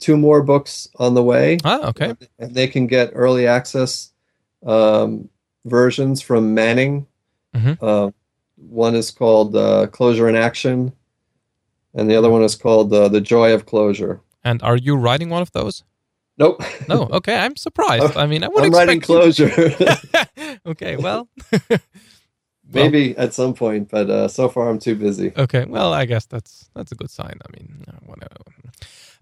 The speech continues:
Speaker 2: Um, okay. Um,
Speaker 1: So, uh, so yeah, so the community is great. Uh, the mailing list is, is large. Uh, we always have, let me see, right now we have two hundred and thirty-two people on the I R C
Speaker 2: Wow.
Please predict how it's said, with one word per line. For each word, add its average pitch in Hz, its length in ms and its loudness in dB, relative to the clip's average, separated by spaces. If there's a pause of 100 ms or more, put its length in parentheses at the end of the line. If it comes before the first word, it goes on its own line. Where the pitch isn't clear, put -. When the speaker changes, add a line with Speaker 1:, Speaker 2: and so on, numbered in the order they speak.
Speaker 2:
Um, 120 400 2 (320)
okay. 160 300 -2 (420)
Um, 139 460 0
Speaker 1:
So, 151 220 2
uh, 160 160 -6 (340)
so - 120 0
yeah, 175 220 6
so 170 160 0
the 156 80 2
community 208 420 0
is 165 140 2
great. 165 320 0
Uh, 135 120 4
the 131 120 -4
mailing 156 300 0
list 156 240 -4
is, 135 220 -8
is 135 300 -6
large. 147 720 2
Uh, 120 280 0
we 127 180 -2
always 131 360 0
have, 131 280 0
let 123 140 -2
me 123 80 -2
see, 120 240 -4
right 117 180 0
now 123 180 -2
we 123 100 2
have 117 140 -2
two 135 160 -2
hundred 127 220 2
and 117 80 -4
thirty-two 123 400 -2
people 123 380 0
on 120 160 2
the 117 140 0
I 113 140 2
R 117 100 2
C 131 480 -2 (120)
Speaker 2:
Wow. 127 260 -4